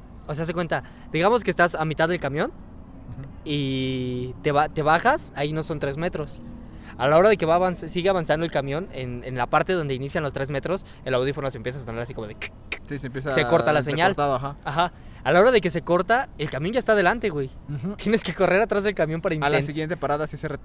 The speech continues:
Speaker 1: para intentar,
Speaker 2: Ajá, güey.
Speaker 1: intentar, porque la gente te va a decir, "No, es que no lo vi".
Speaker 2: No, pero ahí es donde tú encuentras, güey, si dejas prendidos los audífonos, güey, y si siguen recortando,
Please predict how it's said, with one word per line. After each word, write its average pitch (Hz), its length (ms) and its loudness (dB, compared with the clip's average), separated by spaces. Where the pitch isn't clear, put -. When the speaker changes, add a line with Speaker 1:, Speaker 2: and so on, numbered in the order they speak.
Speaker 1:
para 143 140 6
intentar, 147 520 0
Speaker 2:
Ajá, - 140 -16
güey. 147 140 -4
Speaker 1:
intentar, 165 480 4
porque 135 420 -2
la 127 100 -4
gente 190 260 -2
te - 80 -6
va 139 120 -2
a - 20 0
decir, 131 380 -4
"No, 139 80 -8
es 180 100 -10
que 190 80 -6
no 165 80 -8
lo 135 80 -8
vi". 147 140 -10
Speaker 2:
No, 170 180 -6
pero 151 180 0
ahí 156 240 -2
es 180 40 -2
donde 185 180 -4
tú 170 120 -6
encuentras, 170 380 -4
güey, 175 100 -4
si 190 80 -4
dejas 185 240 -4
prendidos 165 200 -6
los 160 120 -8
audífonos, 160 480 -6
güey, 208 200 -4
y 143 60 -6
si 135 200 -8
siguen 160 260 -6
recortando, 160 600 -8